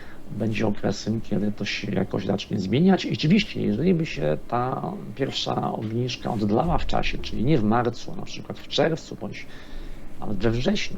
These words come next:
tak, no to oczywiście to będzie miało swój wpływ na dolara, dolar pewnie wtedy odrobi część strat. Ale odnośnie twojego pytania, euro-dolar, jeden dwanaście siedemdziesiąt pięć to jest ten szczyt z wakacji.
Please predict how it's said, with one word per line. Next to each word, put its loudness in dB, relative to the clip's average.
tak, -2
no -6
to 0
oczywiście -2
to 0
będzie 2
miało 2
swój -2
wpływ -2
na 2
dolara, 2
dolar 0
pewnie -2
wtedy -2
odrobi 2
część -4
strat. -4
Ale 0
odnośnie 0
twojego 0
pytania, 0
euro-dolar, 2
jeden 2
dwanaście -2
siedemdziesiąt -6
pięć -4
to -4
jest -4
ten 0
szczyt -2
z -4
wakacji. 0